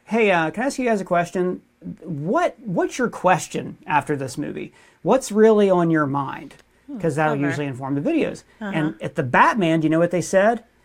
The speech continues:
Speaker 1: "Yeah, how's this connect to everything else? Like, how's this, who's, you know, is there gonna be, like," like,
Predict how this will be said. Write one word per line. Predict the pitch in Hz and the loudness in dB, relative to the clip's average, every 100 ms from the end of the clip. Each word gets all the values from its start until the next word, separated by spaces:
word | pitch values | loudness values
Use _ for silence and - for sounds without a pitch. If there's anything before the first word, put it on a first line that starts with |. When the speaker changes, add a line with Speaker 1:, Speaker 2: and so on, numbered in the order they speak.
| _ | _
Speaker 1:
"Yeah, | 151 262 226 | 4 6 6
how's | 180 269 | 4 2
this | 302 254 | 2 -2
connect | 247 247 233 | 0 -2 0
to | 220 | 2
everything | 220 208 196 170 | 2 2 0 0
else? | 233 - - | 0 -4 -6
Like, | 160 147 | -4 -2
how's | 170 226 | 0 2
this, | 220 185 | 2 0
who's, | 220 180 226 190 | 0 4 4 2
you | 240 190 | -2 0
know, | 170 | 2
is | 165 | 2
there | 180 | 0
gonna | 180 196 | 0 0
be, | 175 | 0
like," | 190 175 147 - _ _ _ _ _ _ - | 2 2 2 -4 _ _ _ _ _ _ -8
like, | 202 190 180 | 0 2 0